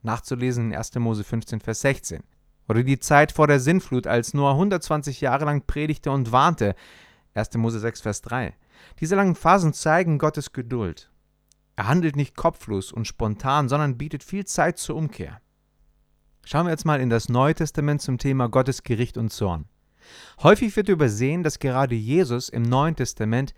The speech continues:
einige der härtesten Aussagen über Gericht macht.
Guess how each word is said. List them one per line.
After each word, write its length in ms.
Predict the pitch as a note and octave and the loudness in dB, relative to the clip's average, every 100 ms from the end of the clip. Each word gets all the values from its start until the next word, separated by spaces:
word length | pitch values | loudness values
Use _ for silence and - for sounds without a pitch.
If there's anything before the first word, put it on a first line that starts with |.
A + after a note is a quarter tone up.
| - - - _ - | -20 -20 -20 _ 0
einige 260 | C#3+ D3 | 2 2
der 120 | C3+ | 2
härtesten 560 | A#2 D3+ F3+ F3 - C3+ | 2 2 2 0 -4 -2
Aussagen 560 | G#2 C#3 - D3 C3+ B2+ | 2 2 4 2 2 2
über 160 | A#2+ | 0
Gericht 400 | A#2 A#2+ A#2 - | 0 -2 -2 -6
macht. 300 | D2+ - - | -12 -12 -20